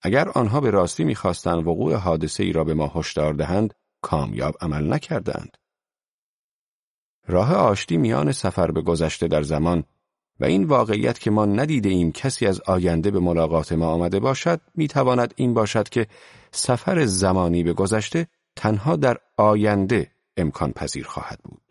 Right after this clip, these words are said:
از این دیدگاه می‌توان گفت که فضا زمان در گذشتهٔ ما ثابت بوده است، چون آن را مشاهده کرده و دیده ایم آنقدر تاب بر نمی‌دارد که سفر به گذشته در زمان را امکان پذیر کند. از سوی دیگر،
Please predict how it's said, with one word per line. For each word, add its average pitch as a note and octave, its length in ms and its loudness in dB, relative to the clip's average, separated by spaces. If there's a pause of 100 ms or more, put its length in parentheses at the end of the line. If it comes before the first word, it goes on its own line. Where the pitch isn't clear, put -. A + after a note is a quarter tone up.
(880)
از G2+ 160 0
این D#3 100 4
دیدگاه E3 420 2
می‌توان D#3+ 420 2
گفت D3+ 240 -2
که C#3+ 100 0
فضا G#2 380 2
زمان G#2+ 320 0
در A#2+ 160 0
گذشتهٔ G2+ 520 0
ما G2 140 2
ثابت - 420 -2
بوده C#2+ 260 -2
است، - 240 -12 (600)
چون E2 200 -2
آن F#2+ 180 2
را G2+ 100 2
مشاهده D#2+ 500 -2
کرده C#3+ 440 -2
و D3+ 80 0
دیده D3+ 260 -2
ایم D3 220 2
آنقدر A#2 580 0
تاب F2 400 0
بر F2+ 180 2
نمی‌دارد E3 640 0
که - 180 -2 (300)
سفر F2 380 -2
به E2 100 0
گذشته E2 440 -2
در D#2+ 160 0
زمان D#2 360 0
را C#2+ 80 -2
امکان C2+ 340 -6
پذیر - 360 -12
کند. - 380 -16 (840)
از D#2 120 -4
سوی D#2 260 0
دیگر، D#2 420 0